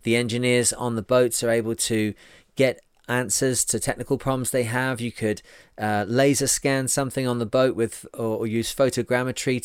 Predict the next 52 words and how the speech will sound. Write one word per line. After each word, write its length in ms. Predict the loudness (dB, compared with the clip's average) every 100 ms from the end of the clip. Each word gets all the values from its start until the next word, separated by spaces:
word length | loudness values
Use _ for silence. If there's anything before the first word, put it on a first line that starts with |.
| 0
to, 240 | 2 0 -6 -20 _
uh, 120 | -6
take 280 | -6 -4 -2
images 360 | 0 0 -2 0
of 80 | 2
it 140 | 2
and 100 | 0
send 300 | 0 2 0
a 20 |
file 320 | -2 0 0
back 320 | 0 0 -2 -4
to 140 | -4
the 80 | -2
land 420 | 0 0 0 -2 -8 -20 _
and 120 | -8
have 200 | -4 -2
something 600 | 0 0 -2 -2 -2 -2 -8 -18 -20 _ 0
milled 440 | 4 6 4 2
in, 280 | 0 0 -6 -12 _
you 120 | -4 -2
know, 80 | -2
carbon 340 | 0 0 0
fiber, 640 | 0 2 2 4 6 6
and 100 | 2
then 120 | -2 -2
a 80 |
next 320 | -2 -2 -4 -8
crew 240 | -2 0
member 240 | 0 -2
coming 320 | -4 -4 -4 -4
out 160 | -6
brings 240 | -6 -6 -6
it 80 |
with 180 | -2 -2
them. 220 | -2 -4 -4 -20 -4
All 160 | 0
that's 240 | 2 2 0
very, 300 | 0 2 2
very 200 | 0 -6 -12 _
possible 400 | -6 -6 -6 -8
now. 260 | -8 -8 -12 -20 -20 -2
The 80 |
amount 320 | 0 4 4 2
of 80 |
information 520 | -2 -6 -4 -4 -4 -8
that's 120 | -8
flying 260 | -6 -6
backwards 300 | -4 -6 -6
and 80 | -10
forwards 280 | -6 -6 -6
is 200 | -8 -10
crazy. 640 | -10 -6 -2 -2 -4 -8